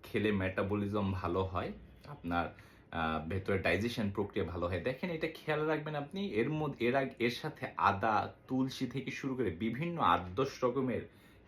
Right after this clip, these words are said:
ভেষজ মিক্সড করে এর মধ্যে অল্প পরিমাণ গুড় দেওয়া হতো। হ্যাঁ, এখন আপনার মেটাবলিজমটা ভালো হয় গুড়ের কারণে নাকি ওই যে ভেষজগুলোর কারণে? সব কিছু সম্মিলিত রূপ। শুধু গুড়কে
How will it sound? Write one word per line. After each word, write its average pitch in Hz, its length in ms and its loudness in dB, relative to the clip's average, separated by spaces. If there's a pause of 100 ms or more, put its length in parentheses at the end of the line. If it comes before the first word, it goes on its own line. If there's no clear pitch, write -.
ভেষজ 151 480 2
মিক্সড 131 420 2
করে 175 160 6
এর 127 120 4
মধ্যে 135 280 0
অল্প 127 240 2
পরিমাণ 117 380 2
গুড় 120 260 2
দেওয়া 101 180 6
হতো। - 340 -6
হ্যাঁ, 135 140 -4 (560)
এখন - 320 -2
আপনার 123 280 -2
মেটাবলিজমটা 135 840 0
ভালো 98 320 0
হয় 113 240 -2
গুড়ের 123 320 0
কারণে 165 360 0
নাকি 120 240 0
ওই 135 160 6
যে 139 120 2
ভেষজগুলোর 117 760 2
কারণে? 76 240 -2
সব 131 180 -4 (100)
কিছু - 160 -2
সম্মিলিত 143 600 0
রূপ। 80 200 -4
শুধু 143 260 -2
গুড়কে 156 760 2